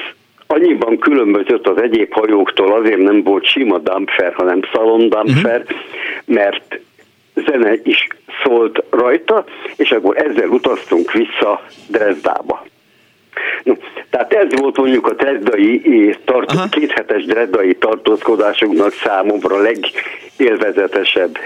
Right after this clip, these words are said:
Speaker 1: része. Aztán innen utaztunk akkor föl, ö,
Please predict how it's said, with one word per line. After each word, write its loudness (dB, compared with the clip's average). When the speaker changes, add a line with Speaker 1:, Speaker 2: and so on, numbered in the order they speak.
Speaker 1:
része. 0
Aztán -2
innen 2
utaztunk 0
akkor 0
föl, 2
ö, 4